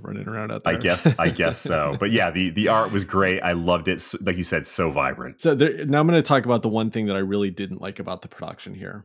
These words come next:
Speaker 1: There's a few different little areas that you're dealing with. The way that they did this with this production is they put together a whole bunch of different boards or areas where things are just set out without a board. So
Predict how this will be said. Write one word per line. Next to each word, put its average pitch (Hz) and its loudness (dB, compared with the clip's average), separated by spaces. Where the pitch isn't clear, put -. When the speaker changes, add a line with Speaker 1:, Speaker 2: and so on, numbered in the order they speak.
Speaker 1:
There's 101 0
a 95 0
few 143 2
different 110 0
little 98 -2
areas 107 4
that 101 -4
you're 95 0
dealing 90 -4
with. 92 -8
The 117 -6
way 120 2
that 139 -2
they 107 2
did 101 0
this 101 -2
with 101 -4
this 95 -6
production 90 -8
is 90 -8
they 95 -6
put - -8
together 95 -2
a 92 -6
whole 104 -6
bunch 101 -4
of - -16
different 92 -8
boards 90 -6
or 113 2
areas 107 4
where 92 -2
things 95 -2
are 95 -4
just - -6
set 90 -2
out 90 -4
without 87 -4
a 85 -8
board. - -14
So 92 -4